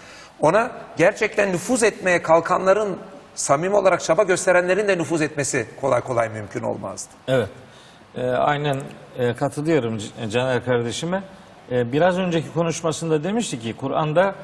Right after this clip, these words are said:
Speaker 2: peygamberlerin kıssaları anlatılırken peygamberlerin ismi verilir, diğerlerinin, muhatapların ismi genellikle verilmez. Bunun bir sebebi var. Önce onu söyleyeyim, sonra
Speaker 1: Çok
Speaker 2: o soruya bir cevap vereceğim o kardeşimizin sorusuna.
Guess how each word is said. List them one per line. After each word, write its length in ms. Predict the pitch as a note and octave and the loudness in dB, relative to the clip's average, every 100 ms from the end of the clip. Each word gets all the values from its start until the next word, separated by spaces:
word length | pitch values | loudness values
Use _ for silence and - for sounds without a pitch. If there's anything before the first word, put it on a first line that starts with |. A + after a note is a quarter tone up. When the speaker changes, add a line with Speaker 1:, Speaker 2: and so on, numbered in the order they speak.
| - - - - | -18 -20 -20 -2
Speaker 2:
peygamberlerin 800 | D3+ E3+ F3 F3 E3 D#3 D#3+ D#3+ | 0 2 0 2 2 2 0 -2
kıssaları 540 | E3+ D#3 D#3+ D3+ C#3+ C#3+ | -4 -2 0 2 4 2
anlatılırken 680 | D3+ D3+ F#3+ A3 - B2+ | 0 -4 -2 -4 -2 -6
peygamberlerin 880 | A2+ C#3 C#3 D3 D3 C#3+ C#3+ D3 E3 | -2 0 0 0 0 2 2 0 -2
ismi 320 | C#3 - D#3 | -4 -4 0
verilir, 380 | C3 B2+ D3+ A3 - - - - | 2 2 0 -2 -4 -18 -20 -4
diğerlerinin, 800 | D3 F3 E3 D#3+ C#3 C3 G#2+ F#2 | 2 4 4 2 0 -2 -4 -2
muhatapların 640 | B2+ D3 D3 D3+ C#3 C#3 C#3 | 0 2 2 -2 2 0 0
ismi 360 | C3+ E3 E3+ E3 - - | -4 -6 -6 -8 -14 -4
genellikle 600 | D3 D3 C#3 D3+ D3 C3 | 0 2 0 0 0 2
verilmez. 340 | B2 A#2+ G2+ - | 0 -2 -6 -2
Bunun 200 | G#3+ G#3 | 0 0
bir 60 | |
sebebi 440 | E3 F#3 F3+ D#3+ D3 | 2 2 2 2 2
var. 140 | F#3 G#3 - - - | 2 -2 -14 -10 -4
Önce 220 | E3 F3 | 0 2
onu 140 | F#3+ | 2
söyleyeyim, 440 | G3 A3 A3 A3+ G3 | 2 2 4 2 2
sonra 180 | F3 | 4
Speaker 1:
Çok 140 | F3+ E3+ | 4 4
Speaker 2:
o 80 | F3 | 2
soruya 500 | F3 E3+ E3+ G3 F3+ - - - | 2 4 4 4 2 -8 -18 -6
bir 40 | D#3 | 2
cevap 360 | D#3+ E3+ - | 4 4 4
vereceğim 380 | D#3+ D3+ D3+ C3 | 4 4 4 4
o 80 | A#2+ | 2
kardeşimizin 640 | C#3 B2+ B2 B2 B2+ A#2+ | 4 2 0 -4 -4 -4
sorusuna. 480 | A2 A#2+ G#2+ A2+ G2 | 0 0 0 -4 -4